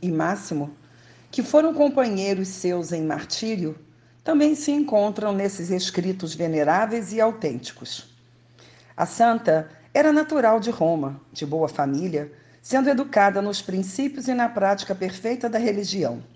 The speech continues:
Quando era menina, fez voto de castidade e consagrou sua virgindade a Deus,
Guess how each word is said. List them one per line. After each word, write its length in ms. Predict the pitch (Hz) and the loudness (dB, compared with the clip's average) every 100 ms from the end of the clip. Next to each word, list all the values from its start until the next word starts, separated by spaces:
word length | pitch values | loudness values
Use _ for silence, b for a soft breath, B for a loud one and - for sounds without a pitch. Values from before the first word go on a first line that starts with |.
| _ _ _ B B B | _ _ _ B B B
Quando 300 | - 180 190 | 2 2 6
era 160 | 185 190 | 6 6
menina, 560 | 185 190 247 233 165 B B _ | 2 0 0 0 -2 B B _
fez 240 | 294 262 | -4 -4
voto 340 | 190 208 214 | 2 2 2
de 120 | 202 208 | -2 -2
castidade 760 | 220 214 247 185 160 156 - - b b b b | -2 -2 0 2 2 0 -8 -16 b b b b
e 80 | 170 | -6
consagrou 680 | 160 185 175 185 156 160 185 | -2 -2 0 0 0 2 0
sua 240 | 185 180 | 0 -2
virgindade 680 | 165 175 175 170 170 180 185 | 0 -2 -4 -2 4 4 2
a 180 | 208 233 | -4 -4
Deus, 640 | 233 180 170 - - - | -2 -2 -2 -6 -12 -14